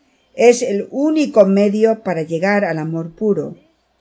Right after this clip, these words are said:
Este es el primer clavo de la crucifixión de Jesús, o de la crucifixión con Jesús.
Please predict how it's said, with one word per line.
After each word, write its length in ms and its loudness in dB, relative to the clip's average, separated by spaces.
Este 420 6
es 120 0
el 180 -2
primer 460 0
clavo 460 4
de 100 -2
la 180 -2
crucifixión 840 -6
de 80 -8
Jesús, 640 -16
o 120 -2
de 120 6
la 140 0
crucifixión 840 -6
con 320 -8
Jesús. 720 -18